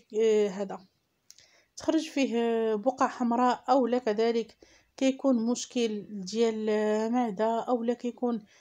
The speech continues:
مشكل ديال، آه، تقيؤ او غير ذلك. من الافضل ان نخليو وليدات ديالنا على خاطرهم. الحاجه اللي تكالت هي هذيك، اللي ما تكالتش ماشي بالشرط انهم ياخذوا جميع الفواكه وكذلك جميع الخضر، لان، آه، كل واحد بالذات ديالو، كل واحد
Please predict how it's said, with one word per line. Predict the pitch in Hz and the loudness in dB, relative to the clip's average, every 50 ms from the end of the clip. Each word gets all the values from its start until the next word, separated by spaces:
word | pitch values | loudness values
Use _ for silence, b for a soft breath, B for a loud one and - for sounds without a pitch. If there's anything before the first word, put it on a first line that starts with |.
| b b b b _ | b b b b _
مشكل | - 226 247 262 262 - - - 262 254 233 226 214 196 | 0 2 2 2 2 0 -2 0 0 0 0 0 -4 -6
ديال، | 185 202 220 240 240 233 226 220 220 | -6 -2 0 2 2 0 0 0 2
آه، | 214 214 214 214 214 214 | 2 2 2 2 2 0
تقيؤ | 214 214 - - - 254 262 254 233 233 247 240 - - - | -2 -4 -8 -6 -2 0 0 2 2 2 2 2 2 0 -8
او | - - - 226 233 220 214 | -6 -2 2 2 4 4 2
غير | 196 214 226 247 233 202 | 2 2 2 2 2 0
ذلك. | 185 180 196 202 214 247 269 269 - - _ _ _ _ _ _ _ _ _ _ - | -2 -2 -2 -2 0 -2 -4 -6 -8 -14 _ _ _ _ _ _ _ _ _ _ -2
من | 233 262 269 | 0 2 2
الافضل | 269 - 240 240 254 269 - | 2 0 0 0 2 2 4
ان | 254 269 262 247 | 4 4 2 2
نخليو | 240 - - 240 240 247 | 0 -2 -4 -2 -2 0
وليدات | 226 214 220 214 214 214 | 0 -2 0 0 0 0
ديالنا | 196 180 - 214 208 214 226 202 | 0 -2 -4 -4 -4 -2 -2 -4
على | 190 214 240 | -4 -4 -6
خاطرهم. | - - 269 262 - 202 220 233 240 254 262 B B B B B B | -4 -6 -2 -2 0 0 0 0 -2 -2 -4 B B B B B B
الحاجه | - - 269 262 247 | -2 0 2 2 4
اللي | 269 262 269 | 2 2 0
تكالت | 269 - - 262 262 254 254 - | -2 -2 0 0 0 0 0 0
هي | 240 247 240 247 | 2 2 4 4
هذيك، | 247 233 262 262 262 | 4 2 0 -2 0
اللي | 220 240 240 | -2 0 2
ما | 247 262 | 2 2
تكالتش | 262 262 - 233 247 - - | 0 0 -2 -2 -2 -2 -4
ماشي | 220 220 - 247 | -8 -6 -4 -6
بالشرط | 226 - - - 233 - - | -6 -4 -6 -6 -6 -6 -6
انهم | 214 214 214 208 208 214 226 233 b b b b b b b _ | -6 -4 -2 -2 -2 -2 -4 -6 b b b b b b b _
ياخذوا | 233 240 233 - 220 226 | -2 -2 0 0 -2 -2
جميع | 220 220 247 277 277 247 208 | 0 2 4 4 4 4 2
الفواكه | 196 - 226 220 226 226 233 220 233 | 2 2 2 2 4 2 0 -2 -4
وكذلك | 214 185 - - 208 214 220 220 233 233 220 - | -6 -4 -2 -2 0 0 2 0 0 -2 -2 -4
جميع | 190 185 180 180 220 247 247 208 | -6 -6 -4 -2 0 0 0 0
الخضر، | 190 180 - - 202 202 233 233 - b b b b b b b _ | -2 -4 -8 -10 -8 -6 -6 -6 -8 b b b b b b b _
لان، | 220 220 - 220 240 247 240 | -4 -4 -2 0 0 2 2
آه، | 240 240 - - - - 202 214 214 214 208 208 202 | 0 0 -2 -8 -8 -4 -2 0 0 0 0 0 -2
كل | 196 202 - 247 240 | -4 -4 -2 2 4
واحد | 226 226 240 - - 226 | 4 4 4 2 -2 -6
بالذات | 202 196 185 - 220 214 - 196 | -6 -8 -4 -2 -2 -2 -2 -6
ديالو، | 185 196 214 226 226 233 | -4 0 0 0 0 0
كل | 220 - - 233 220 214 | -4 -6 -8 -6 -2 0
واحد | 208 208 208 - | 0 -2 -2 -6